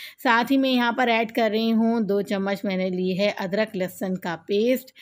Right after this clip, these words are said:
ये मैंने ऐड कर दिया और एक अदद लेमन लिया है मैंने, फुल जूसी लेमन है इसलिए मैंने आधा यूज़ किया है।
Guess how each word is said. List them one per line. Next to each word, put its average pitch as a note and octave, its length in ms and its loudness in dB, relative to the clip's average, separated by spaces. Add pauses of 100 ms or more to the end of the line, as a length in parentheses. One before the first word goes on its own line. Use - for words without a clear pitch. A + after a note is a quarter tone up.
(340)
ये A3+ 140 2
मैंने A#3+ 280 2
ऐड A#3 160 -2
कर A#3 200 2
दिया B3 220 2
और G#3+ 240 2
एक A3+ 200 0
अदद A3+ 260 0
लेमन G3 320 0
लिया G#3+ 260 2
है G#3+ 160 2
मैंने, G3+ 340 0 (880)
फुल C#4+ 240 4
जूसी B3+ 320 2
लेमन B3 300 2
है B3+ 120 2
इसलिए A3+ 240 0
मैंने G#3+ 180 0
आधा F#3+ 240 2
यूज़ A3 320 0
किया G#3+ 220 2
है। A#3+ 200 2